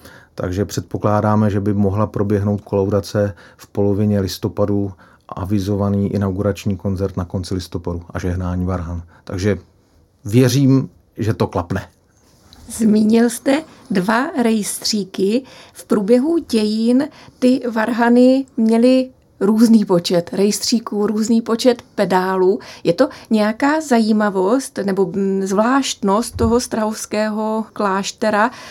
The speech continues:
Speaker 2: nebo to patří k tomu vývoji, který je běžný třeba i jinde v Evropě?
Speaker 1: Velikost varhan vždycky, eh, se odvozuje od možností toho prostoru a taky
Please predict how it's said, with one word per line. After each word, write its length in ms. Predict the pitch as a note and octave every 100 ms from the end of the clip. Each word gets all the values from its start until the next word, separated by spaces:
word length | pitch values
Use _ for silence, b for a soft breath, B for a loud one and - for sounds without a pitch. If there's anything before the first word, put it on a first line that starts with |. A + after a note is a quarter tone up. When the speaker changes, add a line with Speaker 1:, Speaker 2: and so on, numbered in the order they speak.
| B -
Speaker 2:
nebo 540 | G#3+ B3+ D#4 C4 G#3+ -
to 160 | G#3+
patří 760 | G#3+ - G3+ - - G#3+ G3+ G#3
k 40 | -
tomu 240 | G#3 G#3+
vývoji, 880 | F#3 F#3+ A3 A3 A3 G#3 F#3+ G3+ G#3+ B B -
který 440 | F3 F#3 F#3+ F#3
je 140 | F#3 F#3
běžný 500 | F3 F#3+ F#3+ G3 F#3+
třeba 240 | - F#3
i 80 | -
jinde 320 | F#3 F3 F3+
v 80 | -
Evropě? 580 | F#3 E3 D#3+ - D#3+ C#3 B B B B B _
Speaker 1:
Velikost 560 | F#2 G#2 A2+ A#2+ C3+ A2+
varhan 680 | G#2 G#2 F#2 A#2 A#2+ A#2+ A#2+ B B B
vždycky, 800 | - F2+ G2+ F#2 - B2 B2 A#2+ G#2+
eh, 220 | G#2 G2+ B F#2 G2+ A#2 G#2
se 280 | F#2 - B2
odvozuje 540 | A#2+ A2 A2+ A#2+ B2
od 200 | - A2+
možností 600 | A#2 A2+ A2 B2 - C3
toho 160 | A#2+ A#2+
prostoru 680 | F2 - - B2 C3+ D3 D3+ B B B -
a 60 |
taky 400 | A2 A#2 C#3 C#3